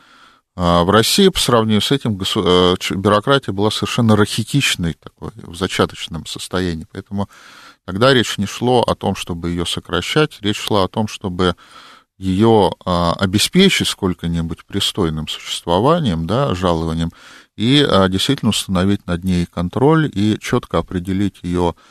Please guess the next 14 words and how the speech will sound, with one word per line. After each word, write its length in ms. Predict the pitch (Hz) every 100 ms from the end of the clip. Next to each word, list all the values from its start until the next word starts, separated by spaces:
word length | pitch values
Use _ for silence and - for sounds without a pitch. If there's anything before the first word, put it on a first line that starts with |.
| - _ -
а, 240 | 92 87
функции, 460 | 98 135 143 - 92
чтобы 340 | - 90 92
не 140 | 107 117
было 220 | 82 78
вот 200 | 82 -
этой 200 | 82 82
вот 180 | 87 -
путаницы, 600 | - 269 220 175 - -
которая, 540 | 82 - 120 120 104 - _ - - _ _
м, 140 | - 92
как 220 | 87 87
раз-таки 440 | 110 - - -
служит, 560 | - 120 113 101 - -